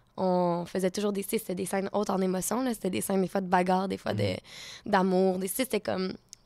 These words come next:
Speaker 1: toujours des up and down. Puis, euh, il y avait une scène, c'était la fin de la journée, c'était des grosses journées. Puis, euh, tu sais, il y avait comme un ascenseur dans le, dans... Fait que là, c'est moi qui, ben, Fanny sortait de l'ascenseur, puis elle allait voir Damien avec de l'argent. Puis là,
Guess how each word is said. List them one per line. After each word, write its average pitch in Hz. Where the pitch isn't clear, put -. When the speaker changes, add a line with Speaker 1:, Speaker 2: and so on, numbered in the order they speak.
Speaker 1:
toujours 214
des 202
up 190
and 190
down. 196
Puis, -
euh, 190
il 180
y 185
avait 185
une 226
scène, 233
c'était 202
la 185
fin 233
de 226
la 214
journée, 190
c'était 190
des 185
grosses 214
journées. 196
Puis, 202
euh, 180
tu 180
sais, -
il 208
y -
avait 190
comme 190
un 185
ascenseur 196
dans 214
le, 190
dans... 190
Fait -
que -
là, 202
c'est -
moi 196
qui, 196
ben, 185
Fanny 190
sortait 190
de 185
l'ascenseur, 208
puis -
elle 180
allait 175
voir 190
Damien 185
avec 185
de 196
l'argent. 185
Puis 202
là, 202